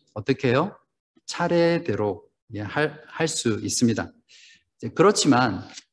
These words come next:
만약에 통역하는 사람이 없잖아요. 예, 그때는 교회 모임에서는 잠잠해야 합니다. 즉, 교회에서는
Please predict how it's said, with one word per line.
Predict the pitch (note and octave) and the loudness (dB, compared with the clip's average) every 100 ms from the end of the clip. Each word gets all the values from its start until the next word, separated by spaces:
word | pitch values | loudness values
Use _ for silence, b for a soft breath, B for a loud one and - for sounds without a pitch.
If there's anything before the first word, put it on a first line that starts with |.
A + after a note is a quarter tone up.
| - | -6
만약에 | G2+ A#2+ D#3 E3+ F3 | 0 4 4 4 2
통역하는 | G#3 A3 G#3+ - D3 C3 | 4 6 6 2 2 4
사람이 | B2+ A#2+ A#2 A#2 A#2 A2 | 2 0 2 4 2 0
없잖아요. | G#2 - C#3+ C#3+ G#2+ G2 E3+ A#3+ - - | -4 -4 2 4 4 4 2 0 -10 -12
예, | A2+ | -10
그때는 | - D#3+ - C3 C#3+ F#3 G#3 - _ _ _ | -4 0 4 6 6 4 -2 -10 _ _ _
교회 | - G#2 B2+ E3 F#3+ | -4 2 4 4 2
모임에서는 | D#3 G#2+ A#2 C3 C3+ G#2+ G#2 A2 F2 G#2+ - _ _ _ - | 2 2 4 2 2 0 2 0 -2 -6 -18 _ _ _ -10
잠잠해야 | F#2+ F#2+ G2 A#2 A#2+ B2+ A#2+ | -6 -6 -2 0 2 2 0
합니다. | F#2+ F#2+ - - _ _ b b | -2 -8 -12 -18 _ _ b b
즉, | - D#3+ C#3+ - | 0 2 2 2
교회에서는 | A#2 C#3+ E3+ D#3+ A2+ A2+ D#3+ - | 6 6 6 4 4 4 2 -2